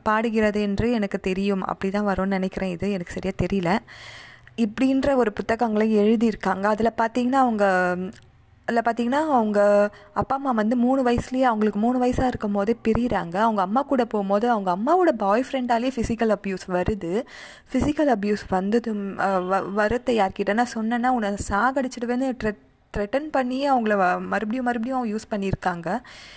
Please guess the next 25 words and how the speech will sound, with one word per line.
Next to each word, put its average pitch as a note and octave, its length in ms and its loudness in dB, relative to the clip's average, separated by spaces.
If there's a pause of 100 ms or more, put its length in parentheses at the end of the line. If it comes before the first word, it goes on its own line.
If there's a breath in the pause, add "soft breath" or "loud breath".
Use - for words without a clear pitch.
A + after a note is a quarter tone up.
(320 loud breath)
அதுவும் D4+ 420 0
இல்லாம C4 460 -2
மதவெறி C4+ 500 2
தாக்குதல், G3+ 460 -4
இனவெறி B3 400 0
தாக்குதல் G#3 400 0
இது G3+ 180 2
எல்லாமே D4 600 2
வந்து C#4+ 260 0
ஒரு B3 140 -2
பதினேழு B3+ 480 0
வயசு B3+ 260 0
குழந்தை A3+ 460 0
எவ்வளோலாம் D4 520 -2
கஷ்டப்பட்டிருக்குன்ட்டு A3+ 840 -4
அந்த G#3+ 160 2
புக்ல G3 300 -2
நம்ம G3+ 260 -2
பார்க்கலாம். F#3 500 0 (520 loud breath)
அதுக்கப்புறமா C4 460 0
இன்னொரு C#4 420 2
புக்குன்னு A#3+ 380 0
சொல்லணும்னா G#3+ 400 0 (120)
Still C4 200 2
I A#3 200 4